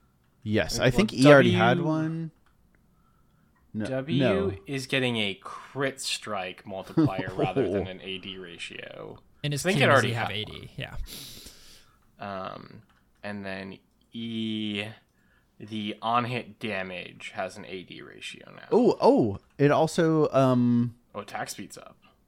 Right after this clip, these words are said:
Speaker 1: Works on turrets as well with reduced effectiveness,
Speaker 3: That's
Speaker 1: which
Speaker 3: pretty
Speaker 1: is a nice
Speaker 3: fucking
Speaker 1: change.
Speaker 3: good.
Speaker 1: Yeah.
Speaker 2: Ooh, and his, he, he starts with it, uh, stacked when he spawns.
Speaker 3: Oh, that's sick. Dude,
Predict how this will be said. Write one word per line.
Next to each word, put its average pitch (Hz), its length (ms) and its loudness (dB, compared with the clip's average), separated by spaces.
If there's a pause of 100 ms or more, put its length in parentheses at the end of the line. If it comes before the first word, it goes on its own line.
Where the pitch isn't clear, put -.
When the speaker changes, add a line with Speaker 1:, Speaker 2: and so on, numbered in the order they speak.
(140)
Speaker 1:
Works 143 320 0
on 131 160 2
turrets 156 560 -2
as 107 120 -4
well 117 300 4
with 101 220 -2
reduced 104 280 -2
effectiveness, 87 760 -4 (1080)
Speaker 3:
That's 151 220 -6
Speaker 1:
which 110 80 0
Speaker 3:
pretty 107 80 0
Speaker 1:
is 107 80 2
a 104 80 4
nice 101 180 2
Speaker 3:
fucking 110 180 0
Speaker 1:
change. 92 420 -4
Speaker 3:
good. 107 360 -8 (600)
Speaker 1:
Yeah. 113 220 8
Speaker 2:
Ooh, - 60 2
and 131 220 4
his, 165 400 -2
he, 127 560 -2
he 120 220 -8
starts - 680 -2
with 101 240 -8
it, 95 360 -6 (340)
uh, 95 360 -6
stacked - 680 -8
when 98 140 -10
he 98 100 -16
spawns. 101 800 -12 (160)
Speaker 3:
Oh, 151 100 -8
that's 147 200 -10
sick. - 360 -8
Dude, 139 240 -2